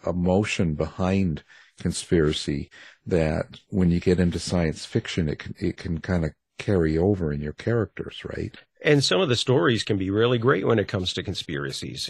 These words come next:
Speaker 2: And, you know, even if you look at something like nineteen eighty-four, well, uh, the idea that we could be headed in that direction then feeds into the conspiracy mindset. And,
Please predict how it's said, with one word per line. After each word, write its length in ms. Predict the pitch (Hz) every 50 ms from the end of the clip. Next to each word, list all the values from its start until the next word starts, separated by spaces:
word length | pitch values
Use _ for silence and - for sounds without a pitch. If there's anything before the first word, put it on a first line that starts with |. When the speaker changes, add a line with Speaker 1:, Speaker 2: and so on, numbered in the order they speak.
| _ -
Speaker 2:
And, 440 | 113 120 123 123 127 123 123 113 -
you 220 | - 127 123 120
know, 460 | 120 120 120 123 127 120 120 120 120 -
even 260 | 120 117 120 127 131
if 160 | 135 131 135
you 120 | 123 104 95
look 240 | 95 101 107 - 107
at 80 | 92
something 360 | - - 107 101 - 95 92
like 240 | 87 82 82 82 -
nineteen 420 | - 92 98 101 95 - 104 98 92
eighty-four, 640 | 90 85 82 82 - - - 175 190 185 117 95 98
well, 460 | 92 92 92 92 90 85 87 92 - - - - - - - - _ -
uh, 220 | - 101 98 95 -
the 340 | 101 101 104 - - 104 110
idea 580 | 110 107 107 113 110 101 120 127 151 151 139 131
that 220 | 113 107 107 87
we 120 | 107 107 98
could 280 | - - 123 113 104
be 120 | 101 107 90
headed 440 | - - 123 127 131 131 127 101
in 140 | 107 104 104
that 180 | 107 107 104 -
direction 600 | 107 104 104 110 135 143 - - - 76 78 76 _ - - - _ _ _ -
then 360 | 104 95 - 113 110 110 107
feeds 400 | 98 - - 110 104 101 85 82
into 240 | 104 120 117 98 101
the 120 | 82 82 82
conspiracy 640 | - - 71 - - - 95 87 85 78 - 82
mindset. 640 | 80 73 73 78 73 73 71 - - - 65 - - - - - _ -
And, 220 | - 110 110 110